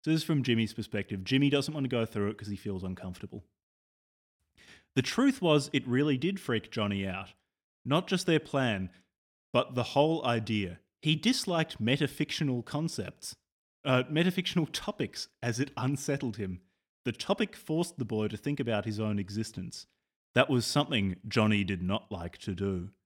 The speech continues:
He wasn't sure how anyone even could. He had heard that some of the greatest scientific minds had driven themselves to madness, thinking about such ideas. Questions like, "How is existence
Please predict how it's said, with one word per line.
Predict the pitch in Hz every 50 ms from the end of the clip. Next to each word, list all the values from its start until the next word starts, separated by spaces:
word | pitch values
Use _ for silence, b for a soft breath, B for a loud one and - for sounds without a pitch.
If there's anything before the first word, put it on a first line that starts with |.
| _ _ _ _ _ _ -
He | 143 143 151
wasn't | 170 202 214 - 214 196 -
sure | - - 190 175 143
how | 127 120 123 -
anyone | 139 151 180 180 151 139 139
even | 143 143 139 139 147 143
could. | - - - 247 233 139 98 - - _ _ _ _ _ _ _ _ -
He | 165 175
had | 156 160 170 151
heard | - - 175 190 196 151 120 104 90
that | 107 117 123 -
some | - 143 135
of | 131 120
the | 120
greatest | 107 110 110 113 123 135 139 156 139 - -
scientific | - 131 123 123 123 - 131 120 123 - -
minds | 110 107 110 113 110 104 95 90 90 90 - - b b b b b
had | 113 113
driven | 98 110 120 127 123 135 127
themselves | 113 104 98 - - 107 95 95 92 - -
to | - 101
madness, | 101 104 104 104 104 - - - - - - b b b b b
thinking | - - 151 151 - 147 131
about | 120 101 101 107 -
such | - - 117 107 - - - _ - 104
ideas. | 101 101 95 104 101 98 95 92 92 90 - - _ _ _ _ _
Questions | - 196 208 - - - 147 127 104 107
like, | 98 92 92 - - - _ _ _ _ _ _ -
"How | - 120 117 110
is | 107 104 92 104
existence | 92 98 107 110 - - - 92 98 107 - -